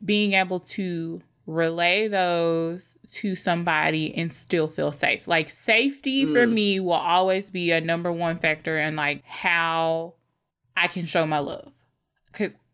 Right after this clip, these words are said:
Speaker 1: I think I have been in relationships where I've never been abused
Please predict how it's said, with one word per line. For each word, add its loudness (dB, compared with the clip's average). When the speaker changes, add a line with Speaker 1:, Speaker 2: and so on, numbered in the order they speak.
Speaker 1:
I 2
think -2
I 2
have 0
been 2
in -6
relationships 0
where 2
I've 0
never 4
been -2
abused -4